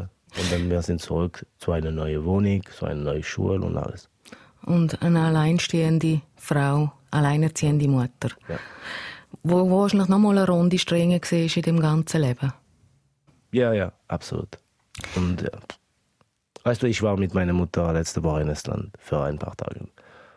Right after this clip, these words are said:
Speaker 1: Und es ist, die schwierigste Ding ist, dass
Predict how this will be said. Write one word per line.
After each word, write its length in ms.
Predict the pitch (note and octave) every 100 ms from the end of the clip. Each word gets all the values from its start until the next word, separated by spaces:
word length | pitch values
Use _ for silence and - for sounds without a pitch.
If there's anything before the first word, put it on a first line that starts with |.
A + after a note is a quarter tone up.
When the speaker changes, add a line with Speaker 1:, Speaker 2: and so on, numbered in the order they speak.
| _
Speaker 1:
Und 200 | - A#2
es 160 | A#2 B2+
ist, 320 | A#2 - - _ _ - _ _ _ _ _ _ _ _
die 80 | G2
schwierigste 460 | - C#3 B2+ - A2
Ding 300 | G#2 G#2 G2
ist, 360 | - F#2 -
dass 360 | F2+ - -